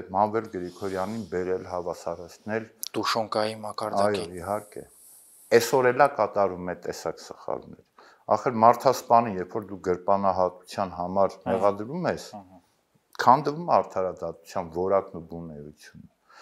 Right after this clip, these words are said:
Speaker 1: Բայց այդ չի նշանակում, որ դու կարող ես անձին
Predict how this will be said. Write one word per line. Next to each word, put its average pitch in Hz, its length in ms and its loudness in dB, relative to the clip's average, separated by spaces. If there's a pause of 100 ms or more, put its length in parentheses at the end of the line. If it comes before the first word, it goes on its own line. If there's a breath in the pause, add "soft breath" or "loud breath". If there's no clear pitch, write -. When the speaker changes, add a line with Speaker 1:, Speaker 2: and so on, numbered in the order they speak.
(180 loud breath)
Speaker 1:
Բայց 117 180 4
այդ 151 160 0
չի - 140 -6
նշանակում, 113 640 -4
որ 95 160 -4
դու 110 140 -10
կարող 98 360 4
ես 95 220 -2
անձին 98 540 -4